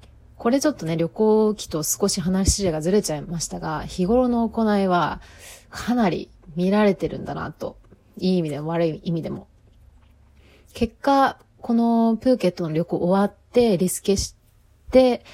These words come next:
きちんと面接をした後に私はカナダで交換留学することができました。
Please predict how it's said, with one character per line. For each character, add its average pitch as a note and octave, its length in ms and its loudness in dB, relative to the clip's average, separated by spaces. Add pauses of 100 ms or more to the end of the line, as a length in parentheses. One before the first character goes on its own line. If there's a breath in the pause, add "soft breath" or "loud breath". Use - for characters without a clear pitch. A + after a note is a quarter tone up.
(200 loud breath)
き - 100 -14
ち A3 180 -2
ん G#3 80 2
と E3 280 0
面 G3 240 4
接 G3 320 -2
を G3 80 2
し F#3 100 -4
た A3+ 140 4
後 A#3 240 0
に G3 140 2
私 D#3 320 -2
は E3+ 160 -2 (340 loud breath)
カ G3+ 200 0
ナ F#3 140 2
ダ D#3 220 -10 (240)
で F#3 520 2
交 E3 180 -4
換 F3 220 -2
留 E3+ 160 0
学 E3+ 220 -4
す - 120 -6
る D#3+ 100 -4
こ E3+ 120 -6
と F3 140 -4
が - 280 -10
で E3+ 120 -4
き F#3 120 0
ま G3 160 6
し - 80 0
た。 D3+ 260 -2